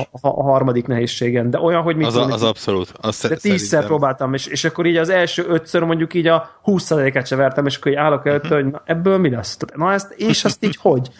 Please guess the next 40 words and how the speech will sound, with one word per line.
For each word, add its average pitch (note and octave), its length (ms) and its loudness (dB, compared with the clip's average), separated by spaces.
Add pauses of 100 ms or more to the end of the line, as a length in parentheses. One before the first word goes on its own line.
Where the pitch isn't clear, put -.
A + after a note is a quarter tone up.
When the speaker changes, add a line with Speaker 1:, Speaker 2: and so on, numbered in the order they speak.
(280)
Speaker 1:
És D#3+ 220 -2
akkor F#3+ 240 0
ugyanúgy F#3 380 2
így D#3 80 -6
szépen D#3 380 2
neki D3 240 2
kellett, C3+ 320 0
hogy C3+ 100 0
akkor C3 180 -2
kiismerem C#3+ 560 0
a C#3 100 -12
patternjeit, E3+ 840 0
mikor, D#3 420 -2 (160)
hogy, G#3+ 380 0 (380)
és - 160 -6
még G3 180 4 (140)
utána E3 440 2
is D3+ 140 -2
negyedik, C3+ 340 0
ötödikre. A#2 640 -4
Tehát, C3 240 0
hogy, C#3+ 260 -2
ö, C#3+ 240 2 (320)
hogy D3 120 2
amikor E3 300 0
már E3 140 2
úgy, E3+ 160 2
úgy E3+ 120 -4
éreztem, E3 520 0
hogy C#3+ 140 0
akkor C3+ 280 -2
hogy C3+ 200 -2
kell, C#3+ 280 -6 (320)
meg, A#2+ 300 0
meg B2+ 160 2
ez B2+ 120 0
hogy C#3 160 2
fog B2+ 160 -2
sikerülni. A#2+ 600 0 (340)
Úgyhogy D3+ 420 0